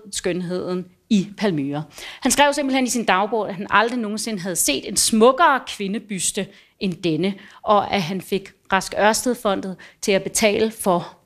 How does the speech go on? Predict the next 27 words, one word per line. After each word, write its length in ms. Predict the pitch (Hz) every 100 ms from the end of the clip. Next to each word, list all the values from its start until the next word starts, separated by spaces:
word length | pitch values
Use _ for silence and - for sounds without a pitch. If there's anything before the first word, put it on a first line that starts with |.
| -
at 120 | 214 160 - _
udføre 420 | 196 185 - 190 180
den 180 | 196 175 -
og 160 | 196 175 - - - _
indkøbe 480 | 214 196 - 202 - 185
den 80 |
til 240 | 165 190 -
Glyptotekets 600 | 170 - - 175 - 160
samling. 480 | - 139 160 165 170 _ _ _ _ _ - -
I 40 |
kan 100 | 196
se 280 | - 269 240
her, 240 | 240 220 - - - -
øhm, 320 | 208 175 170
tegningen 600 | - - 196 214 233 208
af 240 | - 185 180 - - - -
den 100 | 190
danske 300 | 196 190 220
arkitekt 440 | 156 160 226 214 -
Charles 300 | 196 165 -
Christensen 720 | 277 277 - 269 262 233 202
i 140 | 180
Berlingske 460 | 180 196 202 190 170
Tidende 400 | - 233 247 277
fra, 360 | - 170 160 - - - -
øhm, 240 | 196 175
december 600 | 160 175 - 233 - 220